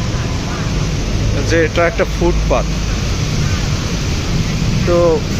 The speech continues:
ফুটপাতেও আসলে কতটা সুন্দর বা পরিষ্কার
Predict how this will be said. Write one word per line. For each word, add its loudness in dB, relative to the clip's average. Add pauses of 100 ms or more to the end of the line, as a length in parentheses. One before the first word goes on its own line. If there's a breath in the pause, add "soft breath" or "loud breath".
ফুটপাতেও 2 (1300)
আসলে 2
কতটা 2
সুন্দর 2 (1900)
বা 2
পরিষ্কার 2